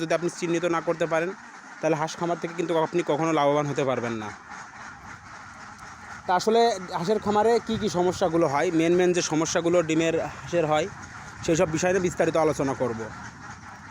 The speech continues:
তো আলোচনার পূর্বে আগে হলো আমি হাঁসগুলো ছাড়বো, হাঁসগুলো খাবার খাবে, ডিমের প্রোডাকশন দেখব, ডিম উঠাবো। এর ফাঁকে ফাঁকে আপনাদের আমি বলার চেষ্টা করব যে আসলে ডিমের হাঁসের যে মেন মেন সমস্যাগুলো হয়,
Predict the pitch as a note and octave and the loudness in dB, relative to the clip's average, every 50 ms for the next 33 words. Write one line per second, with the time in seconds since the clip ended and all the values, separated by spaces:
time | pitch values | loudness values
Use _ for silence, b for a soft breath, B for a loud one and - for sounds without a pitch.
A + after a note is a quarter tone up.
0 | - - - - - - - - - - - - - - F#3 E3+ E3 E3+ F#3+ G3+ | -18 -18 -18 -18 -18 -18 -18 -18 -18 -18 -18 -18 0 2 2 4 4 4 4 4
1 | F3 G3 G3+ G3 G3 F3+ F3+ G3 F#3+ F#3 G3+ A3 A#3 A#3 - F3+ E3+ E3+ F3 F3+ | 4 4 4 4 2 4 4 4 4 6 6 4 4 2 2 0 0 2 4 6
2 | F#3 F3+ F3+ F3+ F#3+ F#3 F3+ G3 F#3+ E3+ C#3+ E3 D#3+ E3 D#3+ E3 E3+ E3 - D#3 | 6 8 8 8 6 6 6 4 2 2 0 -2 0 2 2 2 0 2 0 0
3 | D#3 D#3+ E3 F3+ E3+ C#3+ E3 E3 E3 D#3 D#3+ E3 - - D3 D3 E3 F3 E3+ - | 0 2 2 0 0 2 0 0 2 2 0 0 0 -2 -2 0 0 0 0 -2
4 | E3+ F3 F#3+ F#3+ F#3+ F#3+ - C#3 D3+ D3+ D#3 D3+ D3 D3 D3+ C#3+ D3 D3 - - | 0 0 0 0 0 -4 -4 -2 0 2 2 2 0 0 0 0 0 -2 -2 -2
5 | E3+ D#3 D3 D3+ D3 D3+ D#3+ E3+ D#3+ D3 D3+ D3+ D3+ C#3+ C3 D3 D3+ D3 D3+ E3+ | 0 0 2 0 -2 0 0 -2 0 2 2 2 2 2 2 0 0 0 0 -2
6 | F3+ - - - - - - - - - - - - - E3+ E3 - E3 D#3+ F3+ | -4 -4 -16 -18 -16 -18 -18 -18 -18 -18 -18 -18 -4 -2 -2 0 0 2 2 2
7 | F3 F#3 F3+ G3+ G3+ F3+ F3+ F3+ E3+ F3+ E3+ E3+ F3+ F3 D#3+ D#3+ E3+ E3+ D#3+ - | 2 2 2 2 2 2 2 2 4 4 4 4 4 4 6 6 4 4 2 0
8 | - F3 D#3 - F3+ E3 F#3 F#3 F#3 G#3+ G#3+ G3 F#3+ E3+ D3 - F3 F3 D#3 D3+ | -2 -2 0 0 -2 0 0 0 0 0 0 2 2 2 2 2 0 0 0 0
9 | F#3 F3+ F#3+ F3+ E3 D3 F3 F#3+ - - A3 G#3+ A3 G#3 - - - - F3+ D3 | 2 2 2 2 2 0 0 -2 0 0 2 2 2 0 -2 -10 -12 -12 -12 -10
10 | C3+ C#3+ F3+ F3+ F3 F3 F3 F#3 F#3 F#3+ F#3 - F#3 E3+ E3+ E3 - F#3 E3 E3 | -2 2 2 4 6 6 6 6 4 4 4 4 2 2 2 2 0 0 2 4
11 | D#3+ D3+ D3+ D3+ C#3 D3+ | 2 4 4 2 2 0